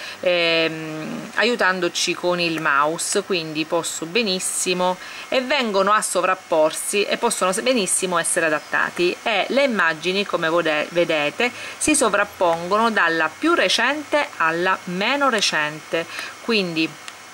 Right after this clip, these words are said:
quella nuova viene a sovrapporsi leggermente su quella vecchia, componendo così delle composizioni quasi tre D. E anche i colori, vedete,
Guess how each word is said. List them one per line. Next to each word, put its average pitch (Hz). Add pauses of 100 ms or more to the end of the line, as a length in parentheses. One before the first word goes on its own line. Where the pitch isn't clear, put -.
quella 185
nuova 214
viene 220
a 175
sovrapporsi 233
leggermente 180
su 175
quella 165 (120)
vecchia, 160 (960)
componendo 185
così 233
delle 170
composizioni 208
quasi 160
tre 151
D. 160
E -
anche 240
i 190
colori, 190
vedete, 185